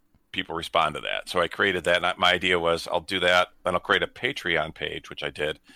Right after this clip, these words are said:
And if people are legitimately interested in having me create more music like that in that mode, or even some of the remakes, that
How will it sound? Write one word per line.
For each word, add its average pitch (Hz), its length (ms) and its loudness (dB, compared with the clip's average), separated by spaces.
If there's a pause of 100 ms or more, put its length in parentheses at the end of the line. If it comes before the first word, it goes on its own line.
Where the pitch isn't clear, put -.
(440)
And 90 80 -4
if - 80 -10
people 101 240 0
are 92 40 4
legitimately 98 640 2
interested 90 540 0
in 80 220 -2 (640)
having 85 360 -6 (480)
me 110 120 -2
create 98 340 -2
more 95 180 0
music 107 360 -2
like 90 300 2
that 71 320 -2 (100)
in 85 100 -6
that 90 140 0
mode, 85 300 -2
or 82 160 -4
even 80 180 -8
some 80 200 -10
of 76 40 -12
the 71 60 -14
remakes, 85 480 -4
that 78 180 -4